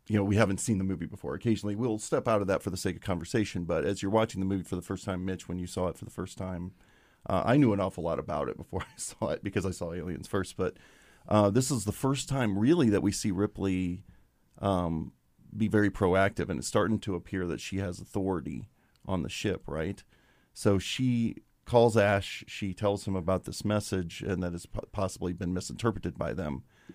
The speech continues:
And Ash immediately does a little logic jujitsu to, um, undermine her authority, I think. Uh,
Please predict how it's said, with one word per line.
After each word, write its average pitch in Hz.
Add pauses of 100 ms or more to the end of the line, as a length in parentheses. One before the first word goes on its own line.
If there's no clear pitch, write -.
(340)
And 104
Ash 107
immediately 90 (560)
does 98
a 92
little 90
logic 90
jujitsu 90
to, 87 (220)
um, 90 (120)
undermine 107
her 90
authority, 92
I 62
think. - (180)
Uh, 85